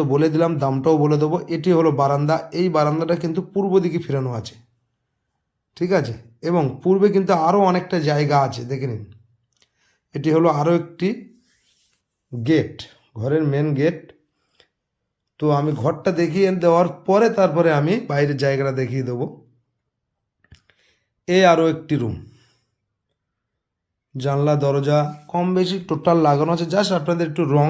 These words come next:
করে নিতে হবে বন্ধুরা। তো এখানে পার্টি পলিটিক্যাল কোনো সমস্যা নেই, যতটুকু দাম ততটুকুই দেবে, অবশ্যই দামটা বলে দেবো। আবার বলছি, পেপারস অল ক্লিয়ার বন্ধুরা, আমি দেখে নিয়েছি। যদি এরকম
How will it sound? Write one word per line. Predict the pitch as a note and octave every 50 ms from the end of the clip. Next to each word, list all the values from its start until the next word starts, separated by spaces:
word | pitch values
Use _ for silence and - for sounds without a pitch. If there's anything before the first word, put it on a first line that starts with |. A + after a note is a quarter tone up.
| F3+ F3
করে | E3+ F3+ F#3
নিতে | F#3 F3+ F3 F3 F3+
হবে | F#3 F#3 F3+ F#3
বন্ধুরা। | F#3+ F#3+ G3 G#3+ C4 - - - _ _ _ _ _ _ _ _ _ _ _ _ _ _ _ _ _ _ _ _ _ _ _ _ -
তো | F3 F#3 G3
এখানে | F#3 E3 G#3 A3 G#3+ - -
পার্টি | - F3 F3 - F3+ G3+ G3 -
পলিটিক্যাল | F3+ F#3 F3+ - F#3+ E3 F#3 F#3+ F#3+ F#3+ F#3 F#3+ -
কোনো | D#3+ D#3+ F3 F#3+ F#3 -
সমস্যা | - E3+ E3+ F3+ F3+ - - F3+
নেই, | F3 F#3+ G#3 B3 A#3+ - C3 B2+
যতটুকু | D#3 D3+ D#3 D3+ D#3+ F3 D#3+ E3+
দাম | D3+ E3+ F3 F#3+ F#3 -
ততটুকুই | E3+ D3+ D3 D3 D3 D#3+ D#3 E3 D#3+ D3+
দেবে, | F3 F#3 F3 D#3
অবশ্যই | D3 D3 D#3+ D#3 - - E3 D3+
দামটা | D#3 D#3 - D3+ E3
বলে | D3+ D3 D3+ D#3 D3+ D#3
দেবো। | D#3+ E3+ G3+ G3+ - - _ _ _ _ _ -
আবার | D3 E3+ G3 G#3+ A3 G#3 F3+
বলছি, | F3 E3+ D#3+ D3 G3+ G3+ - -
পেপারস | F#3+ F#3 F#3+ - F#3+ F3+ F#3 - - -
অল | D3 D#3+ E3+ F3 E3 E3+ -
ক্লিয়ার | F3 F3 E3+ F3 E3+ E3+ D#3+
বন্ধুরা, | D3+ D#3+ D#3 D#3 D#3 D#3 D#3+
আমি | D#3 D#3 D#3 D3 B2+
দেখে | D#3 D#3 D#3 F#3 F3+ F3
নিয়েছি। | F3 F3 F3 E3 D3 F3 F3+ F#3 F#3 F#3 _ _ _ _ _ _ _ _ _ _ _ _ _ _ _ _ _ _ _ _ _ _ _ _ _ _ _ _ _ _ _ - -
যদি | A#2+ F#3 G#3 G3 F#3 G#3+ G#3 G3+
এরকম | F#3 F#3 F3+ F3+ F#3+